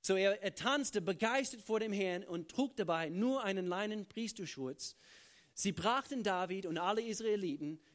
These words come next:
die Lade des Herrn unter großem Jubel und dem Schall der Hörner nach Jerusalem. Und hier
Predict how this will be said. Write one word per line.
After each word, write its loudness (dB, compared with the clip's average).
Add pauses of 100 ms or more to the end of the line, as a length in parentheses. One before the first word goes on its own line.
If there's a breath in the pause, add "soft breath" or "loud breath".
die 0
Lade 0
des -4
Herrn -4
unter -6
großem -2
Jubel -2 (240 soft breath)
und -6
dem 0
Schall -2 (200 soft breath)
der 0
Hörner 0
nach -4
Jerusalem. -6 (320 soft breath)
Und -8
hier 0